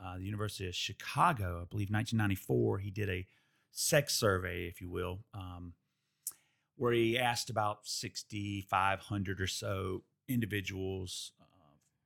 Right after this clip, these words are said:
between the ages of about, I guess, eighteen and, was it sixty-nine, about how often they orgasm. And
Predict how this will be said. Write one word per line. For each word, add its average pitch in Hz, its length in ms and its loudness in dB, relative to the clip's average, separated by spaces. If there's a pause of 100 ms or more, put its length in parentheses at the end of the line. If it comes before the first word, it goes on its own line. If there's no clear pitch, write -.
(160)
between 104 280 -2
the 98 100 2
ages 92 340 -2
of 90 100 -10
about, 90 460 -4 (260)
I 92 60 -12
guess, 92 320 -8 (100)
eighteen 107 840 -4
and, 87 480 -14
was - 200 -20
it - 40 -20
sixty-nine, 101 600 0 (300)
about 120 460 4 (500)
how 127 340 8
often 110 420 8
they 101 140 0
orgasm. 90 760 -2
And 113 420 -2